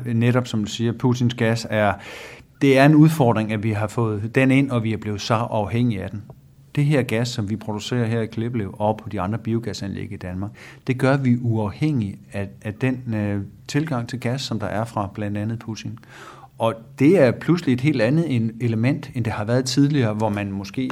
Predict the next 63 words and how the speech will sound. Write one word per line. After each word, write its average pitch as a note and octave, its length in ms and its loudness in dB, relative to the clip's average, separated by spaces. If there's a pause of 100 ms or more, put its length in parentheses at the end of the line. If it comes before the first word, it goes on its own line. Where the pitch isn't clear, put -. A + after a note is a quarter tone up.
har G2 80 -8
kigget A#2+ 300 -4
sådan A#2+ 200 -2
lidt B2 160 -2
skævt B2+ 300 0
til A#2 180 -10
den A2 120 -4
her A2+ 120 -2
biogas, A#2 480 0
som G2 200 -6
var G2 120 -4
sådan, A2 360 -6 (680)
ja, F#2 100 -6
lidt A2+ 240 -4
for - 120 -4
de A#2+ 120 -2
glade A#2+ 240 0
hippier, B2 320 0
for A#2+ 160 -10
at A2+ 60 -10
sige B2 180 0
det, C3 160 -2
som G#2 160 -6
det G2+ 100 -4
er, B2 200 4
ikke? B2+ 200 0
Men, A#2+ 200 -2
men, A#2 200 -2 (160)
men, A#2+ 220 0 (140)
men A#2+ 180 4
nu D#3 300 6
sidder D3+ 280 2
vi A#2+ 80 0
i - 20 2
en G#2+ 100 -2
situation, B2 580 0
hvor A2 140 -2
faktisk B2 500 -4
vi A2+ 60 0
er A2 40 0
med A2 140 0
til D3 280 -8
at G2+ 60 -8
lave G#2 160 -6
forsyningssikkerhed, A#2 840 -6 (480)
hvor A#2 120 -4
vi A2+ 220 -2
er A2+ 40 2
en A2 140 0
del C#3+ 240 4
af A2+ 60 -2
den B2 160 -2
infrastruktur, B2+ 840 -6
som G2+ 220 -8
skal - 160 -10
sikre C#3 320 -4
os, G2+ 240 -4
at G#2 120 -8
vi G#2+ 80 -8
alle A2 200 -6
sammen A2+ 220 -6
bliver F#2+ 160 -10
grønne. F#2 420 -12